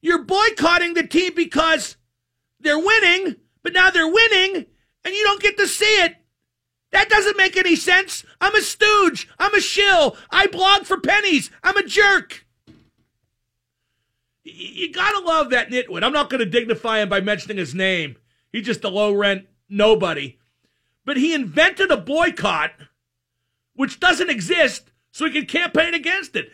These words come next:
There's no boycott. There's nothing online. There's no protest marches. It's just people aren't showing up 'cause they dismantled the twenty fifteen team after it won ninety-eight games, and people got pissed, and they felt cheated.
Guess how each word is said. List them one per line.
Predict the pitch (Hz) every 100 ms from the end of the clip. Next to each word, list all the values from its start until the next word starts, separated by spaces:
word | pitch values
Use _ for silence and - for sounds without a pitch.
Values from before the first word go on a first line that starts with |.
| _
There's | - 440 339
no | 370 285
boycott. | 190 233 214 - 262 330 - _ _ _
There's | 349 339
nothing | 381 339 330
online. | 247 233 202 185 180 285 330 - _ _
There's | 277 330 349
no | 349
protest | - - 233 233 - 220 - -
marches. | 170 196 - 339 285 - _ _ _ -
It's | 285
just | 339 -
people | 330 359 349
aren't | 339 349
showing | - 330 294
up | 349 359 - _ _ _
'cause | 285 285
they | 320
dismantled | 311 302 - 254 302 330 349
the | 349
twenty | 285 247 320 320
fifteen | 311 254 302 349 320
team | 285 285 254 - _ _
after | 247 285 311
it | 277
won | 285
ninety-eight | 294 302 311 311 -
games, | 349 349 311 - _
and | 262 -
people | 285 302
got | 302 302 302
pissed, | 269 339 - - _
and | 262 285
they | 294
felt | 311 302
cheated. | - 311 359 226 -